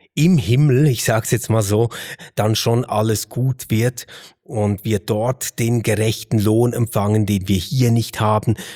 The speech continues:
dass dort keine Unsicherheit mehr sein wird, dass Gott alle Tränen abwischen wird, et cetera.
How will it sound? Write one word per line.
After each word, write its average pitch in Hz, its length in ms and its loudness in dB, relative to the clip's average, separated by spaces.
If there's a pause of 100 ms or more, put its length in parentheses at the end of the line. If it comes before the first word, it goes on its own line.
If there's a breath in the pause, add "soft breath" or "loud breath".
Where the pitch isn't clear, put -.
(120)
dass - 240 -4
dort 113 480 0 (280 loud breath)
keine 135 460 2
Unsicherheit 113 880 -2
mehr 104 100 2
sein 98 400 2
wird, 98 400 0
dass 95 160 -6
Gott 101 300 -4
alle 131 340 0
Tränen 117 460 0
abwischen 110 680 -2
wird, 104 240 0
et - 160 -6
cetera. 104 280 -2